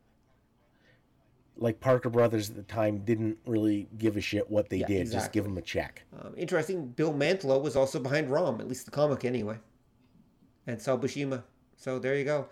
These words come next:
Speaker 1: Yeah.
Speaker 2: So Bill Mantlo was the guy who ba-, basically became the, "Yeah, we got, uh, some toy shit. Here, Bill, take this." It's like, okay.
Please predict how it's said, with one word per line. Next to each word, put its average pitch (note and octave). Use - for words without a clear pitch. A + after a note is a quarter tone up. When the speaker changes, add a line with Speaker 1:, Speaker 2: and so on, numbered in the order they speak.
Speaker 1:
Yeah. G2+
Speaker 2:
So B2+
Bill D#3+
Mantlo E3
was C3+
the D3
guy C#3+
who C3
ba-, D3
basically D#3
became C#3+
the, C3
"Yeah, F3+
we F#3+
got, F3
uh, C3
some C3+
toy C#3+
shit. F3+
Here, D#3+
Bill, D3
take D3
this." -
It's -
like, A#2+
okay. C#3+